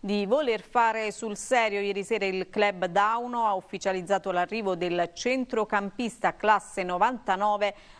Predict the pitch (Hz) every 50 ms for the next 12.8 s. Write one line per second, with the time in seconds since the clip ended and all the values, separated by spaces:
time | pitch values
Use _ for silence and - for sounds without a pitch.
0 | - - 196 196 214 247 254 - - - 262 247 247 - 320 330 320 - 269 226
1 | - 226 196 185 185 180 - 208 196 175 196 190 220 214 - 269 233 202 - 190
2 | 190 180 190 208 214 202 - - 180 175 185 208 208 190 190 180 175 175 190 208
3 | 220 - - 214 190 180 175 175 175 175 170 190 233 240 220 - - 208 196 185
4 | - - 262 247 208 190 175 175 170 175 185 175 - 185 180 208 233 247 233 208
5 | 190 185 190 208 220 220 226 226 208 - - - - - - - 202 202 202 196
6 | 190 190 277 285 - - 311 302 302 - - 269 233 196 185 170 185 190 196 208
7 | 214 202 - - 214 196 202 196 190 180 180 226 233 220 202 190 185 185 180 180
8 | 185 202 208 196 196 185 220 240 240 202 196 - 208 190 180 - - 196 180 180
9 | 175 170 233 277 285 277 240 - - 233 214 214 202 175 180 180 180 180 269 302
10 | 233 185 185 208 262 277 - - 185 165 165 160 165 160 165 160 - - 226 190
11 | 180 180 165 165 165 - - 277 311 349 349 - - 302 302 - - 175 175 -
12 | - 269 262 277 277 240 175 - - - - - - - -